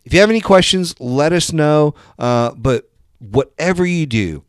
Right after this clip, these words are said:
make sure you sit down, go through your Q four planning, get your goals hammered out,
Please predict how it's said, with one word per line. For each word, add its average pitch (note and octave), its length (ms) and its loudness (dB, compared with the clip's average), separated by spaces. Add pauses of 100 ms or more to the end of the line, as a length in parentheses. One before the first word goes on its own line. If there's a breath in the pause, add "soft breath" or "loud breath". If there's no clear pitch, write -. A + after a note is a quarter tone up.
(400 soft breath)
make D3 340 -2
sure B2+ 400 2
you G2 240 -6
sit - 380 -4
down, G#2+ 560 -4
go D3+ 200 2
through G#3 200 -8
your F#3+ 180 -4
Q B2+ 300 -4
four G2+ 240 -2
planning, F2+ 480 -8 (420 soft breath)
get - 220 0
your G3 100 -2
goals B2 380 2
hammered G2+ 360 -4
out, F#2+ 320 -4